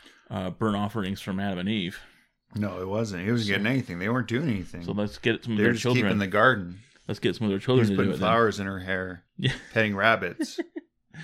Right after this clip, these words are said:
Speaker 2: <laughs> Okay, so anyway, um, for God doth,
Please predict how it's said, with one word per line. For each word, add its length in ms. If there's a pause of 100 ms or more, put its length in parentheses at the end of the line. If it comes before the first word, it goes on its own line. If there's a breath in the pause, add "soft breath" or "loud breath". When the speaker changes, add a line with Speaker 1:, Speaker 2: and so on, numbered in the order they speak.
(140)
Speaker 2:
<laughs> 440 (840 loud breath)
Okay, 400
so 400
anyway, 560
um, 800 (2750 loud breath)
for 240
God 380
doth, 280